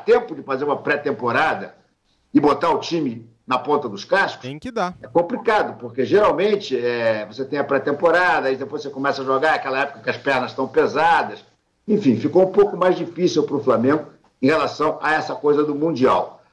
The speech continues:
Speaker 1: Mas a, a Supercopa e a Recopa Sul-Americana é em igualdade de condições. O Palmeiras também acabou a temporada na mesma época,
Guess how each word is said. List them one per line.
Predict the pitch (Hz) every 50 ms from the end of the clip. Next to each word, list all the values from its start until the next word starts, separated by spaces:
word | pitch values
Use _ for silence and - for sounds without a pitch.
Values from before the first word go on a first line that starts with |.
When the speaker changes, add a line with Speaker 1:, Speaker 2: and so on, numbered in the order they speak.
| _ _
Speaker 1:
Mas | - 143 196 220 226 214
a, | 233 226 208 180 147 -
a | 156 151
Supercopa | - 160 - - 151 127 - - - 135 131 127 - 113 107 98 - - - - _ _ _ -
e | - 123 127 123 120
a | 113 113 113 110 107 107 104 101 101
Recopa | 113 113 113 - 120 117 113 101
Sul-Americana | - 123 113 117 117 110 110 - 202 214 208 - - - - -
é | 190 208
em | 220 220
igualdade | 196 180 151 135 135 135 135
de | -
condições. | - 160 139 - - 123 113 98
O | -
Palmeiras | - 113 107 101 120 127 120 -
também | - 113 110 113 110
acabou | 107 - 101 95 104 101
a |
temporada | 101 101 98 98 101 98 95 95 92 90
na | 90 92
mesma | 95 95 95 98 95 -
época, | - 131 139 143 143 - - - - 135 - -